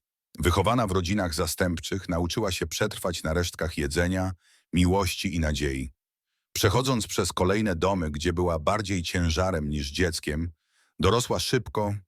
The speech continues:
ściskając wytarty dziennik, w którym zapisywała przepisy i marzenie, którego ledwo śmiała wypowiedzieć na głos. Własna restauracja, miejsce, gdzie nikt nie czułby się niewidzialny –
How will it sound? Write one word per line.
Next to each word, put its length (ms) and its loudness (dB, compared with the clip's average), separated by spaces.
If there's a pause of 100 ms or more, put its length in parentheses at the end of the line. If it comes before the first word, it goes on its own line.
ściskając 680 0
wytarty 460 -2
dziennik, 540 0
w 140 -16
którym 300 2
zapisywała 600 0
przepisy 540 -2
i 120 -2
marzenie, 640 0 (360)
którego 360 4
ledwo 360 2
śmiała 400 -2
wypowiedzieć 600 -2
na 140 -4
głos. 340 -10 (520)
Własna 420 2
restauracja, 880 -4 (480)
miejsce, 640 2
gdzie 280 0
nikt 320 0
nie 140 -2
czułby 280 -2
się 140 -2
niewidzialny – 760 -2